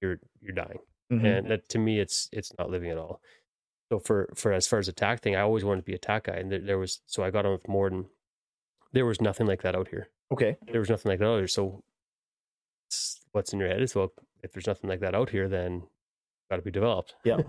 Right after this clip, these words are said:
Speaker 1: So then I, I found a way to do it, and I developed it because I wanted it.
Speaker 2: So you were
Speaker 1: And
Speaker 2: kinda creating this thing.
Speaker 1: I
Speaker 2: You're s-
Speaker 1: did. Yeah. Yeah. That was my, I was
Speaker 2: That's cool.
Speaker 1: it for years. I would say a year and a half.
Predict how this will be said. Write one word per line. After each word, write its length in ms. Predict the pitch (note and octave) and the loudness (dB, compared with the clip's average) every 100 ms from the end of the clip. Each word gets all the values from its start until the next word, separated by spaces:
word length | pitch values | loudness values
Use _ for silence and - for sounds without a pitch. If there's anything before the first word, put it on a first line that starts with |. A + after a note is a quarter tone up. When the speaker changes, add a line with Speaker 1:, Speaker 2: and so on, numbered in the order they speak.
| B2 - - - _ _ | -4 -6 -20 -20 _ _
Speaker 1:
So 120 | - A2+ | 0 4
then 160 | G#2+ | 4
I, 140 | G2+ F#2 - _ _ _ _ _ _ _ - | 2 0 -6 _ _ _ _ _ _ _ -4
I 160 | F#2+ | -2
found 260 | F2 G2 F#2+ | 0 0 2
a 20 | |
way 140 | F#2 F#2+ | 0 -2
to 80 | |
do 160 | F2+ A2 | 0 0
it, 120 | - - - _ _ _ _ _ _ _ _ _ _ _ _ - | 0 -6 -20 _ _ _ _ _ _ _ _ _ _ _ _ -6
and 140 | G2 | -4
I 60 | F2+ | -2
developed 440 | F#2 F2+ G2 G#2+ | -4 0 0 0
it 80 | - | -6
because 220 | - G2 | -8 -6
I 40 | F#2 | -2
wanted 320 | F#2 G2 G#2+ | 2 2 2
it. 140 | A2 - _ _ | -2 -6 _ _
Speaker 2:
So 100 | - B2+ | 2 4
you 80 | B2+ | 6
were 80 | D3 | 4
Speaker 1:
And 80 | D3 | 4
Speaker 2:
kinda 180 | B2 | 0
creating 400 | G2+ G#2+ A2 C3 | 0 2 2 4
this 160 | G#2 - | 2 2
thing. 220 | F2 E2 - - | 0 -2 -8 0
Speaker 1:
I 80 | A#2 | 4
Speaker 2:
You're 80 | A2 | 4
s- 60 | |
Speaker 1:
did. 180 | C3+ F2+ | 4 2
Yeah. 300 | A2 B2 F#2+ A#2+ | 2 2 2 2
Yeah. 140 | A#2+ | 2
That 120 | G#2+ | 2
was 160 | A#2+ - | 2 2
my, 280 | A2 A#2 G2+ | 2 2 2
I 160 | G2 A2 | 2 4
was 140 | G#2+ | 4
Speaker 2:
That's 120 | G2 | 2
cool. 280 | - G2+ F#2 - | 2 2 2 0
Speaker 1:
it 180 | G2+ | -2
for 120 | - G2+ | 0 -2
years. 680 | F#2 G#2 G#2 F#2+ F#2 - - | 0 0 2 2 0 -6 -4
I 60 | G2+ | -4
would 100 | - | -2
say 160 | G2 | 0
a 40 | F#2+ | 0
year 200 | G2 G#2 | 2 2
and 80 | |
a 60 | F#2+ | 2
half. 400 | F#2+ F#2 F2+ | 2 0 -2